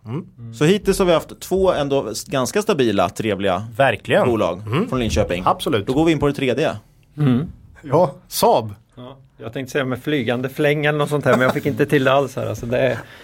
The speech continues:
Speaker 3: det
Speaker 2: Sa-,
Speaker 3: gick inte.
Speaker 2: nej, <laughs> Saab är ju, eh, också ett av de konstigaste bolagsnamnen, tycker jag, i Sverige.
Speaker 3: Eh, Svenska Aero
Speaker 1: Aktiebolag.
Speaker 2: Ja. A B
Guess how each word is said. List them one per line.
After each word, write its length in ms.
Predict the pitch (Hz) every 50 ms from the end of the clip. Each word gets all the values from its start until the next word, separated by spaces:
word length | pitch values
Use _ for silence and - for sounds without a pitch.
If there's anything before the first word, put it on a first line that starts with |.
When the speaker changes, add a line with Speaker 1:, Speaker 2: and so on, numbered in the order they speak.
| - - -
Speaker 3:
det 40 | -
Speaker 2:
Sa-, 60 | 143 143 170 190
Speaker 3:
gick 80 | 208 156
inte. 280 | 147 131 131 123 110 -
Speaker 2:
nej, 220 | - 123 123 147 160
<laughs> 180 | - 214 202 139
Saab 340 | - - 175 180 202 190 180
är 120 | 143 151
ju, 340 | 151 143 139 139 139 139 139 -
eh, 460 | - 135 127 127 123 120 120 120 113 - - - - - - - _ _ -
också 260 | 156 160 - - 180
ett 140 | 156 - -
av 40 | 139
de 80 | 135
konstigaste 500 | - - 139 131 123 - - 107 - 123
bolagsnamnen, 600 | 113 143 131 117 110 110 - 170 202 208 143 113
tycker 200 | - 110 82 95
jag, 100 | 87 82
i 40 | -
Sverige. 320 | - - 101 85 67 - - - _ _ _ _ _ _ _ _ _ _ _ 135
Speaker 3:
Eh, 160 | 131 123 123
Svenska 760 | 117 - - 143 160 156 139 131 120 - - - - 139 135
Aero 1120 | 135 135 135 135 135 135 131 131 135 131 127 127 127 123 131 131 131 131 127 127 127 123 113 117 - _ _ _ _ _
Speaker 1:
Aktiebolag. 640 | - 131 - - 123 110 113 113 123 123 104 104 - - _ -
Speaker 2:
Ja. 300 | 120 113 104 107 113 113 - - - - 123
A 260 | 151 156 151 143 143 131
B 140 | 180 190